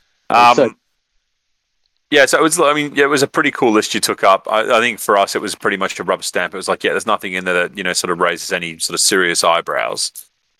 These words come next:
Speaker 2: Hmm.
Speaker 1: But, um, look, I mean, I think every, all three of those lists are indicative of kind of what we saw come out to play over the weekend. Um, you know,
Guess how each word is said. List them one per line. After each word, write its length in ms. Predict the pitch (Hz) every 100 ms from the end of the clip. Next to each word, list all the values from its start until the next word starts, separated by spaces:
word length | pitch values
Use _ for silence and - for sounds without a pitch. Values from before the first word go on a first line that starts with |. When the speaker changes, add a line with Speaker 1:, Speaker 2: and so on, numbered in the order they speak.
| _
Speaker 2:
Hmm. 80 | 127
Speaker 1:
But, 160 | 117 -
um, 540 | 127 120 120 120 113 - _ - _ -
look, 160 | 123
I 40 | 139
mean, 140 | 139
I 100 | 135
think 140 | 139 143
every, 320 | 170 170 151
all 160 | 147
three 200 | - 139
of 40 | 123
those 220 | 110 98
lists 320 | 104 - -
are 340 | - 104 101 113
indicative 580 | 104 92 110 117 98
of 140 | 92 -
kind 220 | 107 95
of 100 | 92
what 180 | 98 92
we 140 | 95
saw 560 | - 107 95 92 87 - _ -
come 180 | 113 101
out 240 | 95 -
to 80 | -
play 240 | - 95 90
over 100 | 82
the 80 | 85
weekend. 440 | 90 - 131 165 _ _ _ - -
Um, 580 | 101 98 98 95 92 87 _ _
you 80 | 107
know, 240 | 95 95